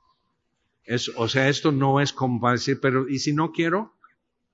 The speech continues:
Te escogí, te llamé. Como Dios dijo a, a Jeremías, "Antes que te formara en el vientre, te llamé y te aparté para que fueras mi profeta, que hables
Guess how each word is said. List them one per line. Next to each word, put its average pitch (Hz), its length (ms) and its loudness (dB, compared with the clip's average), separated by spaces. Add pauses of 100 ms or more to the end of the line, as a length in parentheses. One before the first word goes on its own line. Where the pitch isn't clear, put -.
(640)
Te 131 120 0
escogí, 127 800 0 (100)
te 113 180 -4
llamé. 113 640 0 (640)
Como 113 300 -4
Dios 123 280 0
dijo 131 300 2
a, 113 300 -2
a 110 80 -6
Jeremías, 123 760 -4 (280)
"Antes 156 680 -2
que 120 140 -8
te 117 180 -8
formara 120 760 -4
en 110 80 -2
el 107 160 -4
vientre, 101 640 -8 (640)
te 87 160 -12
llamé 87 420 -8 (640)
y 90 120 -14
te 107 100 -12
aparté 95 800 -4 (460)
para 110 220 -4
que 107 120 -8
fueras 120 400 0
mi 127 160 0
profeta, 127 640 -8
que 117 160 -10
hables 120 580 -2